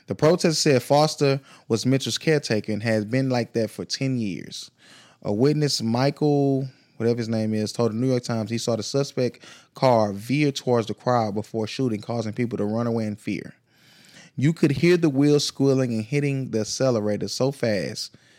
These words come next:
he said. "I'm a little surprised nobody got hit. He was driving aggressively and sped into the crowd." Y'all basically get the gist of what was going on. Rest in peace to Gary Foster. Um, unfortunate.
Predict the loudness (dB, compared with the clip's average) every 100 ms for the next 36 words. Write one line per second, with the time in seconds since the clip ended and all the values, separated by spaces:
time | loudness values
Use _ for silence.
0 | _ -4 -4 0 0 0 -2 -8 _ _
1 | -8 -2 2 2 2 -2 0 0 0 0
2 | 0 -2 -4 -6 -6 -10 -6 -4 -2 -2
3 | -2 -6 -2 -2 -2 -6 -8 -6 -6 -6
4 | -6 -10 -10 -10 -10 -14 -18 _ _ _
5 | _ _ _ _ 0 2 4 4 4 2
6 | 0 0 0 -2 -2 -2 -2 -2 -2 -2
7 | -2 -2 -4 -6 -2 0 0 -4 -4 -6
8 | -4 -4 -2 -4 -6 -8 -8 -8 -10 -12
9 | -20 -20 -20 _ _ -2 0 2 0 -2
10 | -4 -6 -10 _ _ _ _ _ _ _
11 | _ _ _ _ _ _ _ _ _ _
12 | _ 2 4 6 6 6 2 0